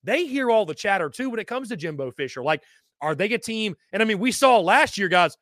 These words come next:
the culture's not all that great, right? I mean, you had guys smoking weed in the locker room and kinda mailing it in. I, I mean, the, the culture i-, is, is not as good as it could be. We'll just say that. So, uh,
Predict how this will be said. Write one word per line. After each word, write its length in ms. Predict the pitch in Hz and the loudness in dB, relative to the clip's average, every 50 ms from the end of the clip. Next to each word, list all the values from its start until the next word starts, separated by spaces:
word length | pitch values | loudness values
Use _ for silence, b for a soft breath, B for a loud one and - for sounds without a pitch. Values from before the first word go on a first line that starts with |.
| _ _ _ - | _ _ _ -6
the 120 | 151 147 | -6 -6
culture's 680 | - - - 254 339 440 440 440 285 233 208 175 135 | -6 -2 4 6 6 6 6 4 2 0 0 0 -2
not 180 | 180 196 185 170 | -2 -2 0 0
all 80 | 165 | 0
that 200 | 147 143 131 - | -2 -4 -6 -8
great, 340 | - 110 143 156 120 85 73 _ | -8 -8 -8 -8 -8 -8 -12 _
right? 160 | - 127 135 143 | -4 -4 -2 -2
I 20 | |
mean, 100 | 147 156 | -2 -4
you 80 | 190 190 | -2 2
had 200 | 196 208 185 156 | 2 2 2 2
guys 380 | 180 180 185 180 175 151 - _ _ _ _ _ _ _ | 2 2 4 4 2 0 -4 _ _ _ _ _ _ _
smoking 460 | - - - 190 214 214 - 175 151 | -16 -8 -2 0 0 0 0 -4 -10
weed 280 | 139 175 202 208 214 208 | -10 -8 -8 -8 -8 -6
in 60 | 180 | -4
the 80 | 185 170 | -2 0
locker 340 | 180 196 214 196 - 208 | 2 2 2 0 0 -4
room 380 | 196 196 208 208 208 208 208 190 | -4 -2 -2 -2 -4 -4 -6 -6
and 100 | 156 - | -8 -6
kinda 200 | - 190 185 143 | -6 -6 -6 -6
mailing 380 | 123 127 147 175 208 208 208 196 | -6 -4 -2 0 0 0 0 -2
it 80 | 180 | -2
in. 320 | 196 202 208 214 214 208 - b b b b b b b | 0 0 0 0 -2 -4 -6 b b b b b b b
I, 240 | b - - - 185 | b -14 -6 -4 -4
I 20 | |
mean, 460 | 196 196 190 185 175 165 151 139 127 - _ _ _ _ _ _ _ _ _ _ _ _ _ _ _ _ _ - | -2 -2 -2 -2 -2 -4 -6 -10 -12 -18 _ _ _ _ _ _ _ _ _ _ _ _ _ _ _ _ _ -12
the, 160 | 160 185 185 | -10 -8 -6
the 100 | 185 190 | -6 -8
culture 540 | - - - 285 330 359 - - 262 226 190 | -4 0 2 4 4 4 2 2 2 2 0
i-, 60 | 175 151 | 0 -2
is, 560 | 170 175 175 165 180 180 170 131 - - - _ _ _ _ _ _ _ _ _ _ - | -2 -4 -2 0 0 0 0 -2 -4 -12 -14 _ _ _ _ _ _ _ _ _ _ -6
is 200 | 226 233 202 220 | -6 -4 -4 -4
not 300 | 277 294 302 311 330 330 | -2 2 4 4 4 4
as 160 | 311 247 202 | 2 -2 -4
good 180 | 190 262 254 | -4 -4 -4
as 100 | 247 202 | -4 -6
it 100 | 240 180 | -8 -10
could 260 | - - 220 196 131 104 | -8 -4 -4 -4 -4 -6
be. 140 | 101 85 87 | -14 -14 -10
We'll 120 | 113 170 | -8 -6
just 200 | 185 214 - - | -6 -6 -6 -4
say 400 | 214 208 208 208 208 208 208 185 151 | -4 -4 -4 -4 -6 -6 -6 -4 -2
that. 300 | 151 127 104 90 - - | -2 -2 -4 -6 -10 -12
So, 300 | - - 151 139 123 - _ _ _ _ _ _ _ _ | -8 -6 -4 -4 -4 -6 _ _ _ _ _ _ _ _
uh, 60 | - | -20